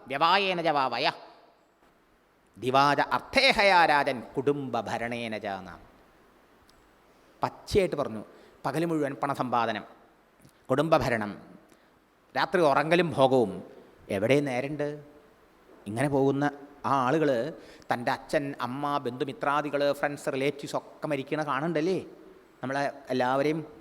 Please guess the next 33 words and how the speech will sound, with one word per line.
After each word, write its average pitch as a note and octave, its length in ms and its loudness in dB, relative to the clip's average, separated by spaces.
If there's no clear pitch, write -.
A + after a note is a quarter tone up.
യാത്ര B2+ 220 0
അയക്കാൻ D3 340 0
വേണ്ടി D3 180 -4
യാത്ര C3 300 0
അയപ്പിന് C#3+ 300 -2
പോണ C#3+ 200 0
മാതിരി D3+ 380 0
നമ്മളൊക്കെ C#3 300 -4
പോകുന്നുണ്ട്, C#3+ 440 -4
ശ്മശാനം B2 520 -4
വരെ C3 140 2
പോയിന്നും C3 360 -2
വരും A2+ 120 0
അല്ലേ? C#3 260 0
പക്ഷേ D#3+ 340 2
ആരെങ്കിലും D#3 800 4
ഓർക്കുന്നുണ്ടോ D3+ 840 4
ഇവരെ, C#3 340 -4
ഇവരുടെയൊക്കെ D3 380 -2
മരണം D3 320 -2
കണ്ടിട്ട് D3 240 -6
ഈ C#3 220 -6
ദേഹവും C#3 500 -2
ഇന്നല്ലെങ്കിൽ C3+ 440 -4
നാളെ A#2+ 220 -2
മരിക്കും? C3+ 600 -6
ഇത് E3+ 100 4
പോകുന്നതിന് G#3+ 560 4
മുമ്പ് G3+ 200 0
എനിക്ക് F#3 240 -2
സത്യസ്വരൂപനെ G#3+ 720 0
അടയണം F#3+ 440 2
എന്ന് G#3+ 140 -2